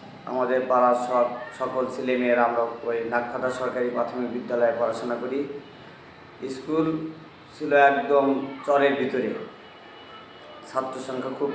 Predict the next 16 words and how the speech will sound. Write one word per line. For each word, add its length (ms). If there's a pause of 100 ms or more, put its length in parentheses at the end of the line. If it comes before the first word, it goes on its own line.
কম 240
ছিল, 220
কিন্তু 320
স্যারেরা 500
খুব 300 (680)
যত্ন 320
সহকারে 500
আমাদের 340 (100)
পড়াতেন। 480 (1500)
আমার 240
এক 360 (340)
শিক্ষক 420 (140)
ছিলেন 400 (960)
আব্দুল 440
কুদ্দুস 400
স্যার, 260